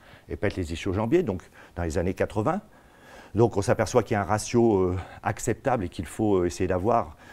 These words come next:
dans la relation. Deuxième élément, on s'aperçoit, et c'est la méthode d'aujourd'hui, enfin c'est, enfin c'est il y a dix ans à peu près qu'on est là-dessus, c'est que les gens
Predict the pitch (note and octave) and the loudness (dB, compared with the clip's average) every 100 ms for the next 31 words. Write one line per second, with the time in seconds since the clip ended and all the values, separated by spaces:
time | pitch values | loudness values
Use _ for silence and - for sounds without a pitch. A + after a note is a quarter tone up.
0 | - E2+ E2+ D#2 F#2+ A2+ F3 E3 C#3 G#2 | -14 -6 -4 0 -2 0 -2 4 4 6
1 | C3+ B2 A2+ A2+ A#2 G#2+ - - - - | 4 4 4 6 4 4 -2 -20 -20 -20
2 | - - G2+ - A#2+ B2+ - - C#3 C3 | -20 -6 -4 2 4 2 0 2 6 6
3 | A2+ - - F#2 - G2 G2+ A2+ - A2+ | 4 -4 -4 -2 2 2 4 4 4 2
4 | G#2 G2+ G#2+ F#2 A2 A#2+ G#2+ F2+ F#2+ - | 4 4 2 2 2 4 4 2 -4 -2
5 | F2 - - - - - - G2 - F#2 | -2 -4 -6 -14 -12 -10 0 0 2 2
6 | F#2 F#2 F2+ G2 F2+ A#2 C#3 A2 F#2+ G#2+ | 2 2 2 2 2 2 2 2 -2 -6
7 | - F#2+ F#2 F2+ G#2+ - E3 F#3+ - - | -2 0 0 0 0 -2 -2 -2 -6 -20
8 | - - - - G#2+ G2 - A2 G#2+ G#2 | -20 -20 -12 -4 -2 -2 2 6 8 8
9 | G2+ A2+ G2 B2+ B2+ A2 | 6 4 4 4 4 2